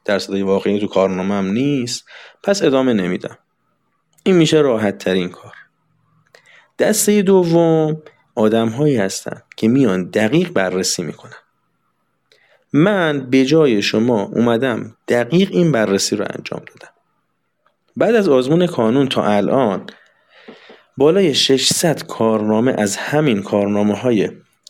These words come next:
اختلافی رو با درصدهایی که خود بچه‌ها فکر می‌کردن در آزمون زدن بررسی کردم. نتیجهش بسیار جالب بود.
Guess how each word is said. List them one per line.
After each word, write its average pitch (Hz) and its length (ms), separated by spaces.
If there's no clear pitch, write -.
اختلافی 107 760
رو 104 360
با 131 80
درصدهایی 139 500
که 160 100
خود 160 160
بچه‌ها 135 360
فکر 107 280
می‌کردن 104 720
در 104 140
آزمون 104 280
زدن 131 280
بررسی 92 420
کردم. - 340
نتیجهش 156 580
بسیار 165 560
جالب 95 380
بود. - 240